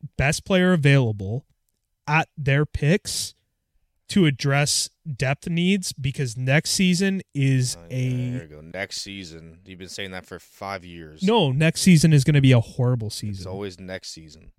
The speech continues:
Speaker 1: No, no, no. It's gonna be a terrible
Speaker 2: No,
Speaker 1: season.
Speaker 2: next
Speaker 1: Like,
Speaker 2: off season.
Speaker 1: n-, y-, next off season when we have a hundred thirty million dollars in free cap, we'll be
Speaker 2: Yeah, okay.
Speaker 1: pretty nice.
Speaker 2: Yeah, 'cause everyone wants to go to Chicago.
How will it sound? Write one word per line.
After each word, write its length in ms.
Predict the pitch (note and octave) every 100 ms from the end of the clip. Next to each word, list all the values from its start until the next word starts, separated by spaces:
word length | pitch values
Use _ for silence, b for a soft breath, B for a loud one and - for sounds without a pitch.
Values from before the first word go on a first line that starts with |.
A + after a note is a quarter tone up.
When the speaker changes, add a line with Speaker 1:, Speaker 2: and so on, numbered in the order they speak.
| _ -
Speaker 1:
No, 180 | D#3+ C#3+
no, 80 | C#3
no. 260 | C3+ A2 A2+
It's 200 | D#3 -
gonna 140 | D3+
be 80 | D3
a 40 | C3+
terrible 400 | - D3+ C#3+ B2
Speaker 2:
No, 40 |
Speaker 1:
season. 320 | - B2 A2
Speaker 2:
next 160 | A2 G#2
Speaker 1:
Like, 100 | F#2
Speaker 2:
off 140 | G#2
season. 360 | - E2+ D#2 - _ _ _ _ _ _ - _ -
Speaker 1:
n-, 80 | F#3
y-, 160 | F#3+ E3+
next 280 | E3+ F3+ -
off 200 | D#3+ F#3+
season 340 | F3+ C#3 C3+
when 140 | B2+ B2+
we 120 | C3
have 260 | C3+ C3+ B2
a 60 |
hundred 340 | - D3 C#3 C3
thirty 260 | D3 C#3
million 380 | C3+ B2+ C3+ B2+
dollars 340 | B2 C3+ B2+ B2
in 120 | A#2
free 220 | - B2
cap, 440 | - C#3 C#3+ A#2 -
we'll 120 | B2+
be 300 | A#2+ A2+ A2+
Speaker 2:
Yeah, 180 | _ -
okay. 180 | - -
Speaker 1:
pretty 260 | D#3+ D#3 C3+
nice. 580 | C3+ A2 G2+ - - -
Speaker 2:
Yeah, 20 |
'cause 120 | G2+
everyone 220 | G#2 A2+ A2
wants 180 | A2
to 60 | A2
go 80 | G#2+
to 60 | G#2
Chicago. 640 | G#2+ - G#2+ D#2+ D#2+ -